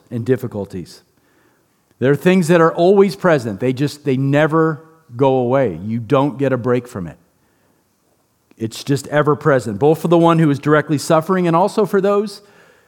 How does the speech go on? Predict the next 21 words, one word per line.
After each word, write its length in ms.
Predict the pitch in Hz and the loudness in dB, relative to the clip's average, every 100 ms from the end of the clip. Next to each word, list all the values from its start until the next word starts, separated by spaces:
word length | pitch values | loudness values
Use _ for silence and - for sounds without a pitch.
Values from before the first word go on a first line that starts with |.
| _ _ _ | _ _ _
who 120 | 143 | 0
are 80 | 156 | 2
the 80 | 170 | 2
caregivers 760 | - 214 190 127 90 71 - | 2 2 4 0 -2 -10 -16
for 160 | - 120 | -8 -4
those 360 | 110 95 85 | -2 -2 -4
who 100 | 107 | -8
are 80 | 98 | -8
suffering. 440 | - 82 - - - _ _ _ _ _ _ _ _ _ - | -8 -12 -14 -20 -20 _ _ _ _ _ _ _ _ _ -8
And 100 | 123 | -4
the 60 | 139 | -2
question 440 | - 202 - 180 | 2 2 2 -2
must 180 | 151 139 | 0 -2
always 300 | 151 180 202 | 0 2 2
be 120 | 165 | 0
on 100 | 185 | 0
the 60 | 180 | 2
mind 300 | 160 185 151 | 2 0 0
of 100 | 127 | -2
folks 300 | 143 139 - | 0 -2 -2
that, 220 | 143 139 | -4 -4